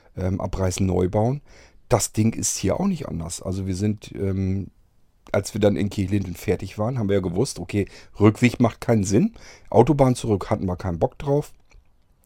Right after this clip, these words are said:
Ähm, dieser Weg, der war eben gesperrt, der direkte. Und man muss ja immer irgendwie über den Fluss rüberkommen, Aller und so weiter. Äh,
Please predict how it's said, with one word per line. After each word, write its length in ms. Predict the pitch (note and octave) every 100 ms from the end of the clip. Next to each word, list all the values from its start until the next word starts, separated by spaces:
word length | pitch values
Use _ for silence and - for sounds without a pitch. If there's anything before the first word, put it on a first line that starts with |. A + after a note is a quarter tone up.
| -
Ähm, 280 | A2+ G#2+ G#2+
dieser 300 | G2 F#2 E2+
Weg, 180 | F2+ G#2+
der 160 | G#2+
war 100 | F2+
eben 120 | C2+ -
gesperrt, 460 | E2+ - F#2 G2+
der 60 | C3
direkte. 540 | C3+ B2+ C3+ - E3 - - - - - -
Und 160 | - B2
man 140 | A#2
muss 140 | B2+ -
ja 80 |
immer 160 | C3 C3+
irgendwie 380 | C#3 D#3+ C#3 D#3
über 280 | C3+ C3 C3+
den 240 | B2+ B2
Fluss 400 | B2 - D3 -
rüberkommen, 560 | F#2 F2 - F2 E2 E2
Aller 300 | G#2+ G#2 F#2+
und 160 | F2
so 140 | - E2+
weiter. 340 | E2+ E2 C#2
Äh, 200 | C2 G2